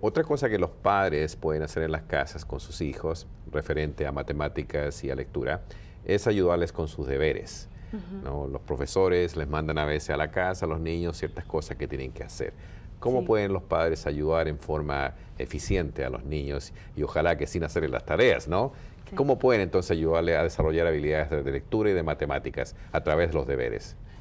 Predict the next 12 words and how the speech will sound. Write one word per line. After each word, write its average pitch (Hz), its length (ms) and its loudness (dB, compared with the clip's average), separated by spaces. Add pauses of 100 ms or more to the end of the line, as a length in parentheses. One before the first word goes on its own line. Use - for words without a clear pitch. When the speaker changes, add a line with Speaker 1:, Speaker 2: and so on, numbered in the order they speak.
Speaker 2:
Sí, 190 220 -2 (160)
los 269 180 4
deberes 320 400 4
son 262 180 4
bien 233 240 2
importantes. 180 840 -4
Los 220 240 0
deberes 269 420 4
te 262 80 2
ayudan 233 380 4
a 208 180 0
repasar 208 880 0